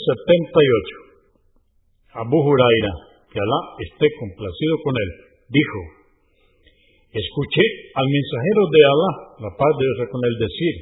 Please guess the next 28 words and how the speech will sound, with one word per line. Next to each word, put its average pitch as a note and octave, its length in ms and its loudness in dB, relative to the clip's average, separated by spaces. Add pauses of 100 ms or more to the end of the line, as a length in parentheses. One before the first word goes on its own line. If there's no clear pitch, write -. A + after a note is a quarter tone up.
(1040)
'Por A2+ 160 -6
cierto, - 480 -2 (880)
que A2+ 80 -6
la A#2 80 2
vida F#3 320 6
mundanal F3+ 520 0 (120)
es C#3 140 0 (100)
vana, B2 320 0 (880)
y C3 140 -8 (120)
vano F3+ 800 -2
todo C3+ 160 4
lo C#3 120 4 (120)
que B2 80 2
hay C3 160 4
en E3+ 160 0
ella, G2+ 260 -4 (800)
excepto F3 480 0
el F3+ 160 2
recuerdo D#3+ 480 2
de C3+ 160 2
Alá C3+ 260 2 (640)
y A2 80 -12
lo G#2 180 -2
que A2 80 -4
se - 160 -2
aproxime E3 640 -6
a D#3+ 160 -2
ello, A#2+ 300 6